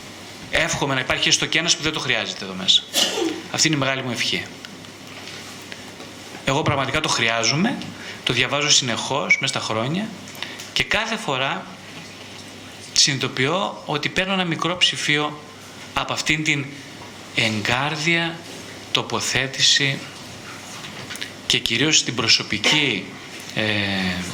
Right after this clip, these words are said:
σχέση του ανθρώπου, αυτό που το γράφει, με το, με το προσωπικό διάνυσμα που διανύει ο ίδιος την πορεία της αγάπης.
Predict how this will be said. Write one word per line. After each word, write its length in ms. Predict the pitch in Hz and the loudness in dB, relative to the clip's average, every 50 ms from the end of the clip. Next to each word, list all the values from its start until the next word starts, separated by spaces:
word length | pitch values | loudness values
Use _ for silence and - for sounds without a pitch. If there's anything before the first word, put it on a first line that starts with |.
| - - - - - - - - - | -8 -8 -8 -8 -8 -8 -8 -10 2
σχέση 520 | - - - - - 131 127 123 - - 131 | 4 6 6 8 6 6 6 6 6 4 4
του 120 | - 123 | 2 0
ανθρώπου, 420 | 113 - - - 113 120 120 117 120 | 0 2 2 0 0 0 0 0 -2
αυτό 160 | 107 - - | 0 0 0
που 60 | - | 2
το 80 | - 101 | 2 0
γράφει, 460 | 92 101 110 127 135 - - 180 185 - - - - - - - - - - - - - - - - - - | 2 2 2 2 0 0 -2 -2 -2 -4 -8 -6 -6 -4 -4 -4 -4 -6 -6 -8 -10 -12 -12 -12 -10 -4 0
με 380 | - 131 127 127 127 123 117 117 - | 2 4 4 4 2 2 0 -4 -4
το, 560 | - - 120 117 113 110 107 107 107 104 101 104 - - - - - - - - - - - - - - 151 135 131 | -2 0 2 2 2 2 2 2 0 0 -2 -4 -6 -10 -12 -12 -12 -12 -12 -14 -14 -14 -14 -10 -2 0 0 2 2
με 60 | - | 2
το 100 | 120 123 | 0 0
προσωπικό 760 | - 117 110 - - - - 110 - - 175 180 175 - - - | 2 4 4 4 4 4 -2 -2 0 2 2 2 2 2 0 0
διάνυσμα 840 | 107 120 120 123 123 120 113 110 101 98 - 104 117 139 175 220 - - - - - - - - - | 2 2 2 4 2 0 0 2 2 2 2 2 2 0 0 0 -2 -4 -6 -6 -8 -10 -10 -4 0
που 120 | - 131 | 2 2
διανύει 400 | 123 120 127 117 120 139 156 165 | 4 4 2 4 4 4 4 4
ο 60 | 156 | 6
ίδιος 400 | 147 147 147 143 151 151 147 143 | 4 4 4 4 2 4 4 4
την 120 | - - 120 | 2 2 0
πορεία 240 | 117 120 117 131 131 | 2 2 2 2 2
της 160 | 131 - - | 2 2 2
αγάπης. 520 | 117 104 104 92 - - - - - - | 2 0 0 -2 -2 0 4 4 4 4